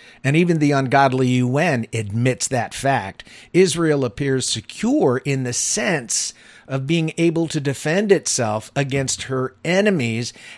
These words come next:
as we've seen in recent history time and time again. Is Israel at peace with her enemies? No, and that's not what the Bible says.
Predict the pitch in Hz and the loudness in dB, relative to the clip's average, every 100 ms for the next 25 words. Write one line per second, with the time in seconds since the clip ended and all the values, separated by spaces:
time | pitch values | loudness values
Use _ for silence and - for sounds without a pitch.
0 | - 131 139 117 131 127 113 - 185 190 | -2 0 2 0 0 0 -2 -2 0 2
1 | 175 143 117 131 123 127 120 104 113 - | 2 0 -2 -2 -4 -6 -8 -8 -6 -6
2 | 113 110 - - 110 110 104 92 92 95 | -8 -8 -10 -8 -6 -6 -8 -10 -10 -6
3 | 113 139 95 - _ _ _ 131 107 139 | -2 -2 -2 -10 _ _ _ -6 -2 -2
4 | 123 135 127 123 120 101 - - 113 190 | 0 2 2 0 -4 -6 -12 -6 0 0
5 | 220 - - _ _ _ _ 160 170 180 | 0 -4 -8 _ _ _ _ -2 0 0
6 | 185 202 202 170 226 226 107 131 139 151 | 0 0 -2 0 0 0 -2 -4 -4 -4
7 | 156 135 123 127 127 - 214 160 95 - | -4 -2 2 2 2 0 2 2 0 -10